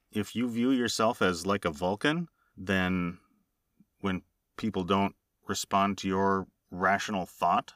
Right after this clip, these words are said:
the way that you think that they should, then, you know, yelling at them is the rational thing to do. It, or, you know, you view it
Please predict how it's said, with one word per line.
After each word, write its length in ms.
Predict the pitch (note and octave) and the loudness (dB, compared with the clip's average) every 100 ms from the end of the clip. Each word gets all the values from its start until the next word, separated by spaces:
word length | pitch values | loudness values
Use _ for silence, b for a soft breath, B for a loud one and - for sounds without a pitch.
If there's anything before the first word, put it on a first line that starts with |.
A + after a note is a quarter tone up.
| _ | _
the 80 | F2+ | -4
way 180 | F#2 F#2 | 0 0
that 220 | F2 E2+ - | 0 -4 -4
you 160 | F#2+ F2+ | -8 -6
think 280 | G2 F2 - | -4 -4 -6
that 160 | D#2+ | -8
they 120 | D#2+ | -8
should, 500 | D2+ - A#2+ F2+ A#2 - _ _ _ _ _ | -8 -2 2 2 0 -8 _ _ _ _ _
then, 340 | E2+ E2 F2+ F#2+ _ _ _ - | -4 -2 -4 -8 _ _ _ -10
you 120 | G2 | -6
know, 200 | D#2 E2 | -6 -8
yelling 480 | F#2+ G2 A#2 A#2 F2+ | -6 0 0 2 -2
at 140 | D#2+ - | -4 -6
them 280 | D#2+ F#2 F2 | -6 -4 -6
is 160 | F2+ | -6
the 120 | A#2 F#2+ | -4 0
rational 540 | G2+ A#2 C#3 D3+ C#3 | 6 6 6 -2 -4
thing 260 | - A#2+ A2+ | -4 -6 -4
to 80 | A2+ | -4
do. 320 | D3+ D3+ E2 | -2 0 -2
It, 80 | E2+ _ | -4 _
or, 140 | F#2 - | -8 -8
you 120 | F#2 D2+ | -8 -10
know, 160 | D#2 - | -10 -4
you 200 | A2 G2+ | -2 2
view 260 | C3 B2 | 4 6
it 100 | F2+ | 4